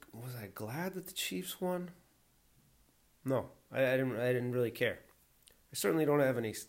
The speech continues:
California allegiance to a team from NoCal, <laughs> like the forty-niners, who play about an hour away from San Francisco, but you can just call them San. There was a time where they wanted to be known as a San Francisco team, but now everybody shits on San Francisco. Maybe you don't want to be known as San Francisco.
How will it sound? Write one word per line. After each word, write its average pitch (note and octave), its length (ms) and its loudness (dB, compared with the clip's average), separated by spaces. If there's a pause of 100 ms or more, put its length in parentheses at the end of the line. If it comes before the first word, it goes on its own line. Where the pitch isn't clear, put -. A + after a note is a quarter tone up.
California A#2+ 680 2
allegiance A2 600 -2
to G2+ 80 -4
a G2 40 -4
team A2 300 -2
from E2+ 260 -4
NoCal, F2+ 580 -2 (200)
<laughs> - 80 -4 (960)
like - 140 -4
the - 80 -6
forty-niners, A2+ 720 4
who A2 100 -4
play A2+ 300 2
about G#2+ 400 2
an B2 140 -2 (120)
hour C#3+ 400 12
away A#2+ 340 12
from A2 200 0
San G#2 200 2
Francisco, F#2+ 640 -4
but F#2 160 -6
you G#2 100 -10
can F2+ 220 -10 (400)
just - 160 -8
call F#3+ 180 2
them F#3 100 2
San. A#2+ 180 2 (460)
There G#3 100 12
was G3 120 12
a G3+ 60 8
time A#3+ 320 12
where G#3 100 12
they F#3+ 100 12
wanted A3 300 12
to G3+ 80 6
be F3 100 8
known D#3 240 12
as B2+ 120 6
a A#2+ 40 0
San B2+ 240 6
Francisco A#2+ 520 0
team, C3 340 2
but C3+ 140 0
now D#3+ 320 6
everybody D3 280 2
shits D#3+ 320 2
on C#3+ 120 4
San D3+ 200 8
Francisco. D#3+ 600 6
Maybe D#3 220 6
you E3 40 8
don't D#3 100 4
want E3 140 4
to E3+ 40 2
be E3 100 2
known E3+ 180 4
as E3 100 0
San E3 200 0
Francisco. - 560 -8